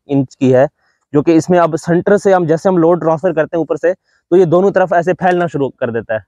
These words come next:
load। तो उसकी वजह ये होती है कि हम steps create करते हैं ताकि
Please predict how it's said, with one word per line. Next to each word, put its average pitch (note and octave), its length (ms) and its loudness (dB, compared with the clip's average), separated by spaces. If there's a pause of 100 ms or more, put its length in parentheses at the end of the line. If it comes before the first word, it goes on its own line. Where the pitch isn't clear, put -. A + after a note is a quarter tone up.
(140)
load। B2 240 0 (360)
तो D#3+ 60 2
उसकी E3 140 0
वजह F3+ 180 4
ये F#3 80 2
होती F#3 200 0
है F#3+ 60 0
कि F#3 80 -2
हम F#3 100 0
steps F#3 320 -4
create E3+ 280 -2
करते D#3+ 220 -4
हैं F3 100 -2
ताकि E3 300 0